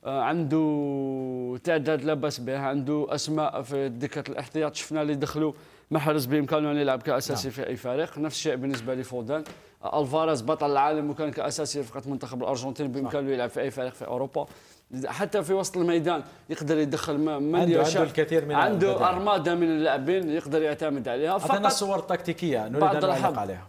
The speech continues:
Speaker 2: نعم. آه، حسين مترف، هناك بعض الصور التكتيكية آه، الضغط العالي الذي مارسه، آه، مانشستر سيتي على،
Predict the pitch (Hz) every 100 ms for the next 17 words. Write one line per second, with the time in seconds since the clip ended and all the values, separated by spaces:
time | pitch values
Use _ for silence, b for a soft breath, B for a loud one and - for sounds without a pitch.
0 | - 123 104 80 - b b b 110 110
1 | 107 107 104 104 101 135 151 185 175 170
2 | 185 165 151 147 143 143 160 135 - 139
3 | - 135 151 131 127 B B B _ -
4 | 113 110 110 143 123 131 127 135 131 120
5 | 127 123 123 117 123 113 120 - 113 110
6 | 113 117 135 - 117 - 127 117 110 120
7 | 113